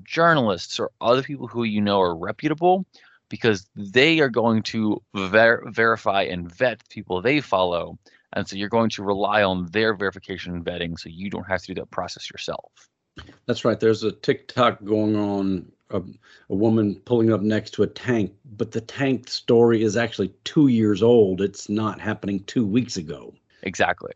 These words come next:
Speaker 1: And those are the types of things that you really have to be careful about.
Speaker 2: The next thing you want to do is verify the media that you consume.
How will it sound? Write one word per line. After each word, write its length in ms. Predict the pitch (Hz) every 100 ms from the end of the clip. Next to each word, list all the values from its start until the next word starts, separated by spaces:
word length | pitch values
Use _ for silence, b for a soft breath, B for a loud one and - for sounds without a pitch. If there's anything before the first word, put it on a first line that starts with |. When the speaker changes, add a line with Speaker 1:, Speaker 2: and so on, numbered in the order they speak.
| -
Speaker 1:
And 100 | 107
those 220 | 117 123
are 60 | 120
the 20 |
types 300 | 113 107 -
of 80 | 101
things 400 | 104 98 92 92
that 220 | 90 90
you 140 | 92
really 260 | 92 107 101
have 280 | 98 95 -
to 420 | - 92 87 90 _ _ -
be 100 | 110
careful 400 | - 170 - 107
about. 420 | - - - _ _ _ _
Speaker 2:
The 80 | -
next 180 | 202 214
thing 160 | 220 190
you 80 |
want 140 | 170 160
to 120 | 139
do 80 | 151
is 200 | 123 107 _
verify 720 | 107 90 117 180 - 127 131
the 120 | 120
media 500 | 117 117 120 131 143
that 220 | 131 120
you 180 | 90 120
consume. 720 | 120 110 - - 208 185 69